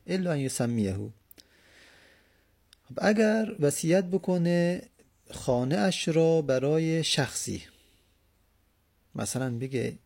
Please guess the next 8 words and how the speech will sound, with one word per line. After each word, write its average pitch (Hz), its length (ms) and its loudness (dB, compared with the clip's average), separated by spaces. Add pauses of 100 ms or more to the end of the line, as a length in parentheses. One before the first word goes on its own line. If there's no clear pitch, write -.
(340)
فلان 120 360 0
خانه 123 420 -2
ام، 185 280 0 (2000)
اه، 127 680 -4 (2750)
وصیت 151 500 2
کردم 151 340 2
به 131 80 4
زید، 110 280 2